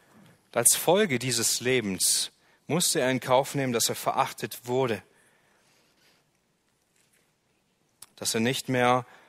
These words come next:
den Glauben, in dem er erzogen worden war, ausleben durfte.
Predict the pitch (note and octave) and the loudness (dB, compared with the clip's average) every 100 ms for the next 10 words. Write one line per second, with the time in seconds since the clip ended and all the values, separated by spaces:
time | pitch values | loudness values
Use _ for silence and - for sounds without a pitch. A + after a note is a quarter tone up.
0 | - A2 G#2 G#2+ G#2+ B2 C3 C#3+ D3 _ | -6 -4 0 4 6 4 2 -4 -8 _
1 | _ _ _ _ - - A2 A2+ G#2+ G2 | _ _ _ _ -16 -6 -2 0 0 0
2 | - C3+ C#3+ B2 G#2+ G2+ G2 G2 G#2 - | 0 0 0 -2 0 0 0 0 0 2
3 | A#2 B2+ - A2 G#2+ G2+ G2 G2+ F#2+ - | 0 0 -2 -2 -4 -4 -4 -2 -4 -6
4 | F#2 | -14